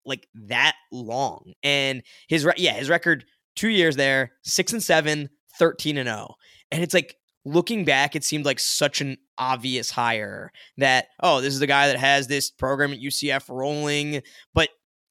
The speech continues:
I think it does merit some revisitation to, you know, what was his role? How much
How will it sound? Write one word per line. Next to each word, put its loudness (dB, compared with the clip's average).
I -2
think -4
it -6
does 0
merit 0
some -2
revisitation -4
to, -6
you -6
know, -2
what -4
was 2
his -4
role? 0
How 2
much -2